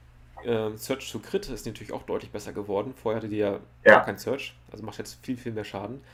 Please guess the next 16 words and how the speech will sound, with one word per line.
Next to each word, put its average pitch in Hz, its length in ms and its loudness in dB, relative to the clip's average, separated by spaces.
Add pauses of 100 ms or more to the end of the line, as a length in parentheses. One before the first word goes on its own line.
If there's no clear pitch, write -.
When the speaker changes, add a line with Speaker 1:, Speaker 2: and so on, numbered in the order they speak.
(280)
Speaker 1:
Ein 95 60 -8
Comms 160 380 2
Jammer, 101 280 2
das 110 100 -4
heißt, 110 120 -16
wenn 110 60 -10
man 110 100 -2
nah 107 140 -2
dran 113 260 -6
ist, 123 260 -6
ist - 220 -10
auch 113 100 -6
nichts 113 160 -10
mit 113 120 -10
Befehle 135 300 -2
verteilen. 107 520 -2